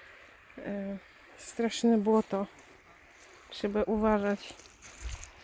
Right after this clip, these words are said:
Idziemy na zbiory poszukać piłeczek. O, Heniu? Idziesz, Heniu? U!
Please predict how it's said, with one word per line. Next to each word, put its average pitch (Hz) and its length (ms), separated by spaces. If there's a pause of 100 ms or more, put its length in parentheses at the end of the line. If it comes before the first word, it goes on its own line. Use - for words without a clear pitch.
(3500)
Idziemy 247 260
na 240 140
zbiory 233 400
poszukać - 560
piłeczek. - 640 (1200)
O, 302 100
Heniu? 311 320 (540)
Idziesz, 302 240
Heniu? 269 360 (800)
U! 339 80